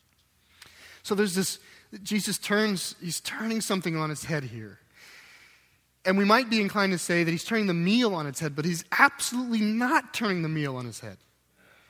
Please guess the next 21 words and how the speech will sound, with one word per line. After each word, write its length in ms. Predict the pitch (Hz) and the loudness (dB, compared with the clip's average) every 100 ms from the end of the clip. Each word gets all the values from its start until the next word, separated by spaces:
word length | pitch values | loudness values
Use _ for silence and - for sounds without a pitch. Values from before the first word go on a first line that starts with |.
| _ _ - | _ _ 4
He's 260 | 269 214 | 4 4
using 360 | 220 285 277 277 | 4 4 4 4
the 80 | 247 | 4
meal 600 | 226 277 226 185 196 - _ 220 | 4 4 2 0 -2 -8 _ -6
exactly 640 | 214 202 220 262 294 277 | -4 0 4 6 6 2
the 100 | 247 | 2
way 200 | 247 240 | 4 4
it 80 | 226 | 4
was 100 | 220 | 2
always 300 | 233 233 214 | 4 2 0
intended 400 | 214 - 285 269 | -2 2 2 2
to 80 | 214 | 0
be 100 | 190 | 0
used. 300 | 175 175 202 | 2 0 2
What 120 | 302 | 2
he's 160 | 285 | 2
turning 380 | - 269 294 277 | 2 2 4 4
on 140 | 226 208 | 4 4
his 180 | 185 | 2
head 320 | - 240 269 180 | 2 4 6 6
is 260 | 175 175 | 4 2